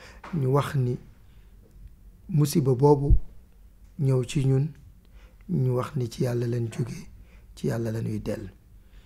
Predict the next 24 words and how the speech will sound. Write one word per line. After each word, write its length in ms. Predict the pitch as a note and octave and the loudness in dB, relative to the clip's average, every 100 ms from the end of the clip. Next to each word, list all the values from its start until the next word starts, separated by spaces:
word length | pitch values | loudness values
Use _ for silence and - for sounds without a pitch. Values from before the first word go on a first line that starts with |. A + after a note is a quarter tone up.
| - - D3+ | -20 -12 -4
Mu 60 | |
ne, 40 | C3 | -2
"أولئك 500 | D#3+ C3 D#3 F3 - | 2 4 4 4 0
عليهم 460 | A2+ B2+ C3 A#2+ B2 | -2 0 -2 -2 -4
صلوات 580 | - A#2+ A#2 A2+ - | -6 -4 -4 -4 -4
من 180 | A#2+ A#2 | -4 -4
ربي 420 | A#2+ C#3 C#3+ D#3+ D#3 - - - - | -2 -2 0 0 -2 -4 -18 -20 -10
وأولئك 440 | B2 B2+ A#2+ A#2+ A2+ | -4 -2 -4 -4 -6
هم 200 | A#2+ B2+ | -6 -6
المهتدون." 640 | A#2 A2 G2+ C3 - - - - - - - - - - - - - | -6 -6 -4 -2 -2 -6 -12 -18 -18 -20 -20 -20 -20 -20 -20 -12 -2
Yàlla 220 | C3 F3 | 2 4
subhanahu 500 | F3 E3+ D#3 D3 C3+ | 2 0 2 4 4
wa 80 | C3 | 2
ta'ala 560 | C3+ D3 E3 F3+ G3+ G#3 - - - - - - | 4 6 8 6 4 0 -14 -20 -20 -20 -20 -4
moo 300 | E3+ C3+ D3+ | 2 6 8
bind 600 | C3 C#3+ D3 C#3+ C3+ C#3+ - - - - - | 10 12 12 12 4 2 -2 -18 -20 -20 -10
jaam 340 | A#2+ C#3 C3+ C3 B2+ | 0 6 6 6 12
ñépp, 300 | E3 E3+ - - - - - - - - - - - - - - - - - - | 12 12 6 -16 -20 -20 -20 -20 -20 -20 -20 -20 -20 -20 -20 -20 -20 -20 -16 -6
bind 340 | A#2+ F3 F#3+ | 8 12 12
leen 320 | F#3 F3+ F#3 F3 | 12 12 12 10
ci 120 | D#3+ | 4
min 180 | D3 C#3 | 4 4
nafsin 380 | C#3 - C#3 B2 | 0 -2 -2 0
wahida. 500 | B2 A#2+ B2+ A#2 | 0 0 -2 -4